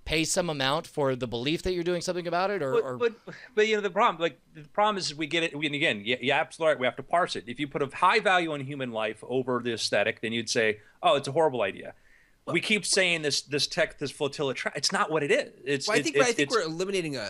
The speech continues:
Speaker 3: like, a step or two here, right? Because
Speaker 2: Yeah.
Speaker 3: people aren't getting E. coli because plastic bags are outlawed. They're getting E. coli because they don't wash their shit, right?
Speaker 2: Right, because we have this, people, people aren't, you know,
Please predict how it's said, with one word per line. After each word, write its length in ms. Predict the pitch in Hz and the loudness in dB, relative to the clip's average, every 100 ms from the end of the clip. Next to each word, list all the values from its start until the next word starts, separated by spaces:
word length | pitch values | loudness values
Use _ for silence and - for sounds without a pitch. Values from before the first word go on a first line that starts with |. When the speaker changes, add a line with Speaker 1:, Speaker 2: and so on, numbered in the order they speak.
| - | -8
Speaker 3:
like, 160 | 135 120 | -8 -4
a 40 | |
step 240 | - 214 170 | 0 0 -2
or 60 | |
two 200 | 107 107 | -6 -10
here, 220 | 87 95 | -8 -8
right? 240 | 90 127 143 | -2 0 0
Because 240 | 151 151 | -2 -6
Speaker 2:
Yeah. 280 | - - - | -8 -14 -6
Speaker 3:
people 180 | 262 285 | 0 2
aren't 160 | 226 | 2
getting 220 | 196 165 131 | 0 -2 -4
E. 120 | 117 | -8
coli 680 | - 170 180 139 107 98 95 _ - | -4 0 2 2 -2 -4 -8 _ -10
because 600 | 113 - 131 120 107 - - _ _ - | -8 -2 -2 0 0 0 -4 _ _ -6
plastic 320 | 135 113 110 | -2 0 0
bags 260 | - 202 123 | 2 2 0
are 60 | |
outlawed. 500 | 87 82 92 87 85 - _ - | -4 -6 -10 -12 -12 -16 _ -6
They're 100 | 151 | -2
getting 200 | 147 139 | -2 -2
E. 20 | |
coli 360 | - 240 143 | 2 4 2
because 180 | 107 127 | -2 -4
they 60 | 135 | -4
don't 180 | 117 104 | -4 -4
wash 320 | 113 117 - | -2 0 -2
their 120 | 85 | -4
shit, 400 | - - 98 - _ _ _ _ _ - | -2 -2 -4 -8 _ _ _ _ _ -2
right? 140 | 113 | 4
Speaker 2:
Right, 200 | 247 170 - | 4 2 -4
because 280 | 139 170 | -6 -4
we 100 | 165 | 0
have 120 | 175 170 | 0 0
this, 180 | 156 - - | -4 -8 -8
people, 520 | 226 240 226 208 - | -4 0 0 0 -6
people 340 | - 208 220 202 | -8 -4 2 4
aren't, 220 | 185 170 - _ - | 4 0 -12 _ -2
you 100 | 156 | 2
know, 200 | 139 | 2